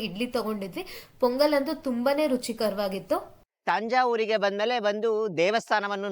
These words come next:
Speaker 2: ನೋಡ್ಲೇಬೇಕು. ಅದ್ ಯಾವ ದೇವಸ್ಥಾನ ಅಂದ್ರೆ ನಿಮ್ಗೆ ಹಿಂದೆ ಕಾಣ್ತಿದ್ಯಲ್ಲ, ಬೃಹದೇಶ್ವರ ಸ್ವಾಮಿ ದೇವಸ್ಥಾನ ಅಂತ. ಇದು ಚೋಳರ ಶೈಲಿಯ ದೇವಸ್ಥಾನ ಅಂತ ಹೇಳ್ಬೋದು. ತುಂಬಾ ವಿಶೇಷವಾದ ದೇವಸ್ಥಾನ, ಹಾಗೆ ತುಂಬಾ ಬೃಹತ್ ದೇವಸ್ಥಾನ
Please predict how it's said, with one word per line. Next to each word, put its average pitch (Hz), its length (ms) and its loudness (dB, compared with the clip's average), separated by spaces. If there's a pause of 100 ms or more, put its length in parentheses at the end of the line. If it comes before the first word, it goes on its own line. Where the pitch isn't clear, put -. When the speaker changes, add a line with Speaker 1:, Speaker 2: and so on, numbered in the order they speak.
Speaker 2:
ನೋಡ್ಲೇಬೇಕು. 185 540 0 (180)
ಅದ್ 151 200 -2
ಯಾವ 165 120 4 (100)
ದೇವಸ್ಥಾನ 196 480 -2
ಅಂದ್ರೆ 214 200 -4
ನಿಮ್ಗೆ 202 200 -6
ಹಿಂದೆ 208 200 2 (100)
ಕಾಣ್ತಿದ್ಯಲ್ಲ, 170 420 -2 (180)
ಬೃಹದೇಶ್ವರ 180 680 -2
ಸ್ವಾಮಿ 165 360 0
ದೇವಸ್ಥಾನ 147 420 -2 (100)
ಅಂತ. 127 120 -2 (520)
ಇದು 277 120 -2 (420)
ಚೋಳರ 247 420 4 (100)
ಶೈಲಿಯ 214 380 2 (120)
ದೇವಸ್ಥಾನ 185 400 0 (100)
ಅಂತ 165 160 -8
ಹೇಳ್ಬೋದು. 151 320 -2 (120)
ತುಂಬಾ 220 300 -2
ವಿಶೇಷವಾದ 202 800 2
ದೇವಸ್ಥಾನ, 175 400 -2 (440)
ಹಾಗೆ 226 220 2 (120)
ತುಂಬಾ 240 180 0 (100)
ಬೃಹತ್ 202 540 0
ದೇವಸ್ಥಾನ 190 420 0